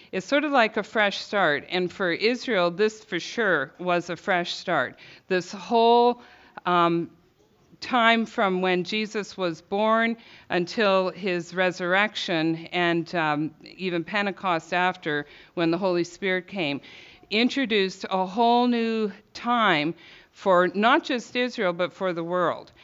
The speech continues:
And so we're brought into it as Gentiles into this history that, um, is factual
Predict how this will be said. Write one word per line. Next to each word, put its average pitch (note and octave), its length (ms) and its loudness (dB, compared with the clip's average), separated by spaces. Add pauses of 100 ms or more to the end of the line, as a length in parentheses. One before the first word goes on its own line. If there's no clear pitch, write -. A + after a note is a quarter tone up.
(400)
And F#3 240 2
so G3+ 360 4
we're F#3 380 4
brought G#3+ 360 8
into B3+ 420 2
it F3 200 4
as F3+ 400 0
Gentiles G#3+ 840 2
into G#3+ 640 -2 (400)
this G3 260 2
history G3 800 -2 (280)
that, F#3+ 440 2
um, F3+ 320 2
is F3 280 -4
factual B3 920 0